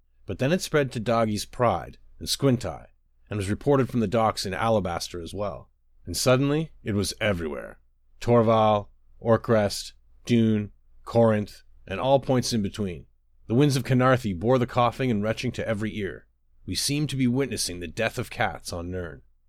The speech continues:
Slowly, Elsewhere began to fight back against its doom. Clan Mother Mizabako of Corinth first identified how the flu spread from Khajiit to Khajiit.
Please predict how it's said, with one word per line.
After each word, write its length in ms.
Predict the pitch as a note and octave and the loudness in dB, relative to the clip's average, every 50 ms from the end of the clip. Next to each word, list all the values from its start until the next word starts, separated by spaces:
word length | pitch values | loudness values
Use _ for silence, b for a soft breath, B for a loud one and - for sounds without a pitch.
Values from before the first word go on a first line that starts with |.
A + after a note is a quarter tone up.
| _ _ | _ _
Slowly, 800 | - - - - B2+ C3+ C#3 C#3 C3 A#2 F#2+ D#2+ D2 D2+ D2+ - _ _ _ _ _ _ _ - | -12 -8 -8 -4 0 2 4 6 6 6 4 2 -4 -10 -14 -18 _ _ _ _ _ _ _ -4
Elsewhere 380 | - A#2 B2 - - C#3 C3+ B2+ | 0 0 0 0 0 0 2 2
began 280 | B2 A2 A#2 A2+ A2 G2 | 2 2 2 2 0 0
to 40 | G2 | -4
fight 320 | - - A2+ G2 E2+ - | -2 -2 -2 -4 -2 -2
back 260 | A#2 A2 G#2+ G2+ - | -2 -2 -2 -2 -4
against 360 | F#2+ F2 F2+ F2 E2 - - | -6 -8 -8 -8 -8 -10 -12
its 180 | F#2+ - - - | -12 -12 -14 -8
doom. 360 | - G#2+ G2 E2+ D2+ - - _ _ _ _ _ _ _ - | -6 -4 -4 -4 -6 -12 -18 _ _ _ _ _ _ _ -20
Clan 320 | - - C3+ C3 C3+ C3+ | -6 -2 0 0 2 2
Mother 240 | C3 B2 A#2+ B2+ B2 | 2 2 2 2 4
Mizabako 800 | A#2 A2 G2 F2 A2 A2 B2 B2+ A#2 A#2+ - - G#2 F2+ F2+ E2+ | 4 2 2 2 2 4 4 4 2 0 -2 -2 -4 -2 -2 -4
of 100 | F2 - | -6 -8
Corinth 520 | - - B2+ A#2+ G2+ E2+ D#2 D2 - - - - - | -6 0 0 0 0 0 -6 -10 -14 -18 -20 -20 -18
first 320 | - - C3 C3 - - | -4 0 0 0 2 0
identified 540 | B2 A2+ A2+ A#2 A#2 A2+ - - G2 G2 F#2 | -2 0 2 2 0 0 0 0 -2 -2 -2
how 80 | F#2+ F#2+ | -2 -4
the 100 | F#2 F#2 | -6 -6
flu 260 | - - A2+ A#2 G#2 | -8 -4 -2 -2 -2
spread 440 | F#2 - - - A#2 A2 F#2+ D#2+ - | -2 -4 -4 -2 -2 0 0 -2 -6
from 140 | F#2 F2 | -10 -12
Khajiit 440 | - - F#2 F2+ E2+ G2 G2+ E2 C2 | -8 -6 -6 -4 -4 -4 -6 -6 -6
to 100 | - - | -10 -14
Khajiit. 520 | - - E2+ E2 E2 F#2 G2+ F#2 - - | -8 -6 -6 -6 -4 -4 -6 -6 -8 -12